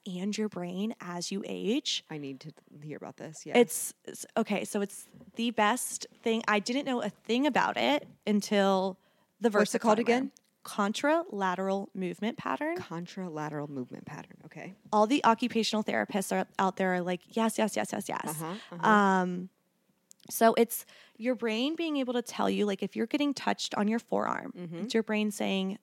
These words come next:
Speaker 1: "Yes, that forearm right there is getting
Speaker 2: Mm-hmm.
Speaker 1: touched." Your receptors, as you age, or some people are born differently and don't have receptors that are able to tell them that's exactly where you're getting touched.
Speaker 2: Mm.
Speaker 1: You might feel it in your upper arm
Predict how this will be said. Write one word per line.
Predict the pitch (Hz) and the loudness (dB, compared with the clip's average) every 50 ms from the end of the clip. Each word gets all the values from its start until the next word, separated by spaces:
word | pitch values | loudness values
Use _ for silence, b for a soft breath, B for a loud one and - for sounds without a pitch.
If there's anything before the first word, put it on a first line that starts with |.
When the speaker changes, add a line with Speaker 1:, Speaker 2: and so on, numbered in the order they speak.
| _ _ - | _ _ -4
Speaker 1:
"Yes, | 226 - - - - - - | -4 -4 -4 -6 -14 -10 -6
that | - 202 - - | -4 -4 -4 -4
forearm | - - 196 196 190 185 185 185 | -2 0 0 2 2 0 0 0
right | 190 190 - | -2 -4 -4
there | - 185 180 | -4 -4 -4
is | 185 - | -4 -4
getting | - - 196 196 196 | -6 -8 -8 -8 -8
Speaker 2:
Mm-hmm. | - - - - 175 | -8 -4 -4 -4 -4
Speaker 1:
touched." | 170 170 165 185 254 - - b b b b b b b b b b b _ _ _ _ _ _ _ _ _ _ _ _ _ _ _ _ _ _ - | -2 -4 -2 -4 -4 -6 -10 b b b b b b b b b b b _ _ _ _ _ _ _ _ _ _ _ _ _ _ _ _ _ _ -8
Your | 202 202 208 202 190 | -2 0 0 2 0
receptors, | 190 196 - - 392 - - - 185 185 - - 240 - - - | 0 -2 2 4 4 4 2 0 -2 -2 0 -2 -4 -4 -4 -2
as | - 196 185 - - | 0 0 0 0 0
you | 208 - - | -2 -2 0
age, | - 202 196 208 226 262 262 226 - | 2 2 4 4 4 4 2 2 2
or | 220 202 196 196 202 | 2 2 2 0 -2
some | - - 220 220 220 | -2 -2 -2 -2 -2
people | - 226 226 - 233 233 | -2 -4 -2 0 2 4
are | 233 240 | 4 2
born | 226 - 202 202 214 220 | 2 2 2 2 2 2
differently | 208 - 214 - - 226 233 - 233 233 247 262 | 2 0 0 2 4 4 4 4 6 6 6 6
and | 277 262 226 214 202 _ - | 6 6 4 2 0 _ 2
don't | - 208 220 - 220 | 4 4 4 2 0
have | - - 190 190 185 180 - - | -2 0 0 0 0 -2 -2 -4
receptors | 208 185 - 196 - - 196 196 202 - | -2 0 0 -2 -2 0 -2 -2 0 -2
that | 202 190 | -4 -4
are | - - | -4 -4
able | - 190 190 185 | -6 -6 -6 -6
to | 185 185 | -8 -8
tell | - - 226 226 | -4 0 0 2
them | 208 208 196 190 | 4 4 2 2
that's | 185 185 202 - - | 2 0 -2 -4 -8
exactly | 202 185 - 196 - - - 202 202 | -10 -8 -8 -10 -10 -8 -4 -2 -2
where | 190 190 | 0 0
you're | 190 185 185 | -2 -2 -2
getting | - 196 190 190 185 | -2 -2 -2 -2 -4
touched. | - - 202 202 208 - - - - 196 | -4 0 0 0 2 2 -2 -4 -4 -6
Speaker 2:
Mm. | 196 196 190 180 175 170 160 - | -8 -8 -8 -8 -10 -8 -4 -2
Speaker 1:
You | |
might | 285 294 277 - | 0 0 0 0
feel | - 254 240 240 | 2 4 6 6
it | - - | 6 4
in | 220 | 2
your | 214 196 - | 0 0 2
upper | - - 214 - 226 220 - - | 2 2 2 4 2 2 2 2
arm | 214 208 202 196 196 196 190 190 190 185 190 190 | 2 2 4 4 4 2 2 2 0 0 -2 -2